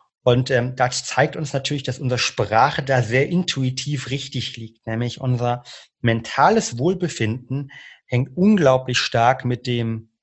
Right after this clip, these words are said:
der Darmgesundheit und dem Wohlbefinden des Darms einfach auch zusammen, des kompletten Bauchtraktes zusammen. Um nur mal ein paar Beispiele zu bringen. Ähm, ein Großteil des Immunsystems eben sitzt im Darm, beziehungsweise wird über den Darm beeinflusst.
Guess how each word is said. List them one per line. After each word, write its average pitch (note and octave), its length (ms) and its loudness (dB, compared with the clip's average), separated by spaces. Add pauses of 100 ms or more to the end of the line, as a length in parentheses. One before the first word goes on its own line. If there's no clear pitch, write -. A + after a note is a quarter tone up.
der A#2 80 0
Darmgesundheit A#2+ 960 0
und A#2 80 -4
dem G#2 180 -4
Wohlbefinden A#2+ 640 -4
des G2+ 140 -10
Darms A2+ 320 -2
einfach A#2 300 -6
auch - 100 -20
zusammen, G#2+ 320 -2
des G#2 100 -12
kompletten B2+ 340 0
Bauchtraktes - 640 2
zusammen. - 320 -18 (880)
Um A2+ 80 0
nur A#2+ 120 8
mal C3 100 8
ein C3 60 0
paar B2 140 -2
Beispiele B2 440 4
zu - 180 -10
bringen. G#2 340 -6
Ähm, G#2 220 -12 (400)
ein A2 60 2
Großteil C#3 420 2
des C3 140 -2
Immunsystems C3+ 960 2
eben A#2+ 640 -6
sitzt B2 380 -6
im G#2 120 -6
Darm, B2+ 220 4
beziehungsweise A2 480 -6
wird A#2 140 -8
über A2+ 100 -6
den G#2+ 160 -4
Darm G#2+ 240 0
beeinflusst. - 680 -4